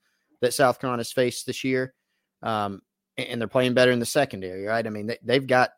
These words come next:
they got some guys on this defense. So that is the bigger thing for me. And it is a, it is not a great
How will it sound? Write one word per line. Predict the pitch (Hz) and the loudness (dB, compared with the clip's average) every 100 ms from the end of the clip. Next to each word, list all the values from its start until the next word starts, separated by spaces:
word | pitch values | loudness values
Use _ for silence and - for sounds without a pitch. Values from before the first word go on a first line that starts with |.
| _ _ | _ _
they | 123 | 2
got | 135 143 | 4 4
some | - 110 | 0 -2
guys | 113 113 107 98 | 2 4 2 -2
on | 104 | -8
this | 95 - | -8 -6
defense. | 139 147 107 95 - | -4 -4 -6 -12 -12
So | - 117 101 - _ _ | -2 -2 -2 -8 _ _
that | 135 160 | 6 8
is | 160 151 - | 8 4 2
the | |
bigger | 120 135 117 | 4 4 4
thing | 107 123 117 | 0 0 -2
for | 104 104 | -4 -6
me. | 117 101 92 _ _ _ _ _ | -4 -6 -8 _ _ _ _ _
And | 135 127 | 0 0
it | 127 | 4
is | 143 160 147 | 4 4 4
a, | 127 117 _ - _ _ _ _ _ _ | 4 2 _ -20 _ _ _ _ _ _
it | 143 139 | 2 2
is | 139 | 2
not | 131 139 190 | 4 4 4
a | 135 123 | 2 -4
great | 113 131 151 135 | -2 2 2 2